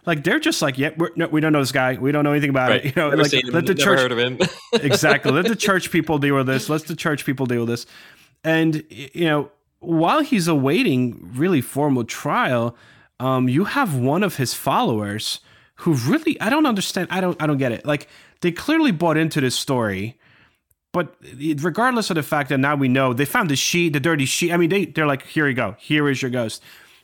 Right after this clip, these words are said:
Speaker 1: But someone actually helped him escape from prison.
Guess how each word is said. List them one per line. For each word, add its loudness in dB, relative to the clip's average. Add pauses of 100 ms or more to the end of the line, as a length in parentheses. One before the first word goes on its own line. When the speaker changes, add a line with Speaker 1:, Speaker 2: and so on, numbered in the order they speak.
Speaker 1:
But -2
someone 0
actually -2 (340)
helped -2
him 2 (480)
escape -2
from 0
prison. -2